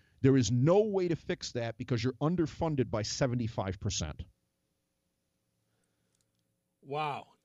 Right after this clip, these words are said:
Speaker 2: Good stuff, Carl. Uh, let's bring it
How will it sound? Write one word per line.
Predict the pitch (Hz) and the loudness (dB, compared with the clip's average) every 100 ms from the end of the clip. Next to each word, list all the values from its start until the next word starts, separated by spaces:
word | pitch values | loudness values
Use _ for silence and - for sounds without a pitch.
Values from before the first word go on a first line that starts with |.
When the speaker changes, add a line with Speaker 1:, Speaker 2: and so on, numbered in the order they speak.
| _ _ | _ _
Speaker 2:
Good | 185 160 | -8 -6
stuff, | - - 170 - | -8 -4 -4 -4
Carl. | 151 135 120 - _ 170 175 | -4 -4 -6 -16 _ -20 -16
Uh, | 190 131 143 135 143 - - _ - - 190 | -16 -16 -20 -20 -20 -20 -20 _ -20 -8 0
let's | 190 - | 0 6
bring | 226 | 8
it | 196 | 8